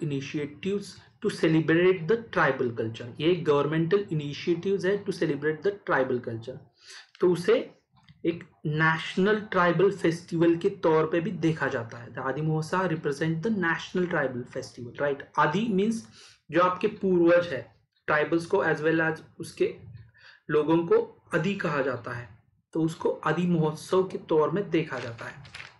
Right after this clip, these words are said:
तो ये इंपॉर्टेंट चीज़ है। This is celebrated for the nine days। नाइन डेज एक सेलिब्रेटरी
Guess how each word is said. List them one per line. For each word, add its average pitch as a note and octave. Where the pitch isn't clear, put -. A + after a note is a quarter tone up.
तो F#3
ये F#3+
इंपॉर्टेंट D#3+
चीज़ D#3+
है। D#3+
This D3+
is E3+
celebrated D#3
for D#3
the E3
nine D#3
days। D#3
नाइन D3+
डेज D#3+
एक E3+
सेलिब्रेटरी D3+